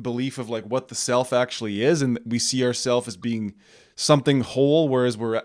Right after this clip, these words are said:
maybe, because after we talked, I had some other experiences, and I just got I just went down a, a, a, an interesting train of thought where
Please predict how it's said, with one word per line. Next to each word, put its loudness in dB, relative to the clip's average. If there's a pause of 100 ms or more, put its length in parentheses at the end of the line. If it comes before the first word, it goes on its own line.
(140)
maybe, -6 (500)
because 2
after 4
we 2
talked, 4 (280)
I 2
had 0
some -4
other 4
experiences, -2
and -4
I -2
just -8
got -2 (420)
I 0
just -8
went 0
down 2
a, -6
a, -10 (200)
a, -14 (240)
an 0
interesting 2 (140)
train 2
of -2
thought 4
where 0